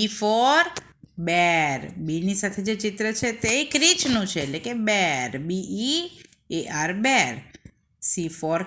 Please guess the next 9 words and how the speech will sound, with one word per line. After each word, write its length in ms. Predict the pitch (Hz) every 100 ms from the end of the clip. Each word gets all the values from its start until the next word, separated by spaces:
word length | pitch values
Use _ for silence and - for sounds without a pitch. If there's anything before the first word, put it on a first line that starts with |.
| - -
cat, 540 | - 240 175 131 - -
સી 260 | - 165 156
ની 140 | 175
સાથે 640 | - 180 185 240 277 349
કેટ 480 | 392 - - 370 349
આપેલું 520 | 254 190 160 143 139
છે. 360 | 139 - 120 - - _ _ _ -
D 100 | 160
for 460 | 165 170 - 156